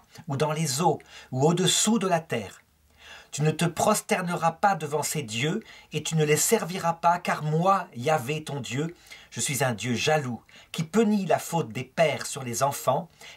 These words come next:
les petits-enfants et les arrière-petits-enfants, pour ceux qui me haïssent, mais qui fait grâce à des milliers, pour ceux qui m'aiment et gardent mes commandements. »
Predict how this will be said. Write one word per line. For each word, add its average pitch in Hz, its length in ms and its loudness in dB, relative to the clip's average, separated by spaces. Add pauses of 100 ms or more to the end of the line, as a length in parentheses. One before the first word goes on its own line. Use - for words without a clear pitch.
les 123 100 -4
petits-enfants 160 760 0 (260)
et 139 60 -10
les 135 200 -4
arrière-petits-enfants, 139 1080 -2 (960)
pour 156 160 0
ceux 208 160 4
qui - 160 0
me 151 220 4
haïssent, 165 640 -2 (400)
mais 127 80 -6
qui - 100 -10
fait 147 180 -2
grâce 165 520 0
à 120 80 -4
des 123 140 -6
milliers, 151 640 -2 (440)
pour - 140 -4
ceux - 160 0
qui - 160 -6
m'aiment 139 400 0 (200)
et 120 100 -10
gardent 131 420 0
mes 113 140 -6
commandements. » 113 680 -6